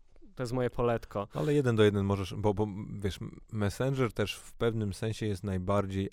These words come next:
Speaker 2: A, ogólnodostępnym narzędziem ze
Speaker 1: No
Speaker 2: względu
Speaker 1: tak,
Speaker 2: na
Speaker 1: tak,
Speaker 2: penetrację
Speaker 1: tak.
Speaker 2: Facebooka, B, mm, powszechnym prze-, przez to, nie? Ale, no, możesz to zastosować do WhatsAppa, iMessage.
Speaker 1: Tak, tak. Znaczy, to jest na pewno cecha wszystkich komunikatorów,
Speaker 2: Da.
Speaker 1: że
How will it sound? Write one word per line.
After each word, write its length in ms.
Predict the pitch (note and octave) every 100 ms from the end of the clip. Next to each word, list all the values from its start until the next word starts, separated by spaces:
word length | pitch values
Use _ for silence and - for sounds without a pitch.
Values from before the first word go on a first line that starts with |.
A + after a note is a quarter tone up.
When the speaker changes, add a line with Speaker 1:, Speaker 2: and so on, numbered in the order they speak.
| -
Speaker 2:
A, 260 | G#2+ F2+ - _ - - _ _ - - - _ _ -
ogólnodostępnym 920 | A2+ G2+ A2+ G#2+ G2+ - G#2+ F#2+ G2+
narzędziem 540 | F#2+ F2+ F#2+ F#2+ B2 A2
ze 100 | F#2+
Speaker 1:
No 0 |
Speaker 2:
względu 200 | G2 G2
Speaker 1:
tak, 160 | F#2+
Speaker 2:
na 140 | F#2+ F#2
Speaker 1:
tak, 100 | G2+
Speaker 2:
penetrację 440 | F#2+ F#2+ F#2 G2+
Speaker 1:
tak. 40 | -
Speaker 2:
Facebooka, 460 | F#2+ G2+ A#2 A#2
B, 460 | F#2+ F#2+ G2 G2+ G2+ - - - - - -
mm, 180 | F#2 F2+
powszechnym 540 | A2+ - F#2+ - - -
prze-, 180 | - - - -
przez 240 | - G2+ -
to, 100 | -
nie? 260 | A2 A2 C3
Ale, 380 | A2+ A2 G#2+ G#2
no, 120 | A#2
możesz 340 | C3+ C3 B2+
to 120 | -
zastosować 440 | A2 G#2+ - G2+ F#2+
do 100 | F#2+
WhatsAppa, 400 | G#2 - A2+ G#2 G2
iMessage. 500 | F#2+ F#2+ - G2+ F2+ -
Speaker 1:
Tak, 160 | - F#3
tak. 180 | C3 A#2
Znaczy, 320 | D#3+ - -
to 100 | -
jest 240 | G3 F3+ -
na 80 | D#3+
pewno 260 | F#3 F3
cecha 220 | D#3+ -
wszystkich 340 | D#3 - F3+ D#3+
komunikatorów, 760 | E3 D#3+ D#3 D#3+ D#3 C3 D3 G#2
Speaker 2:
Da. 240 | G#2 G#2 F#2 -
Speaker 1:
że 320 | B2 C#3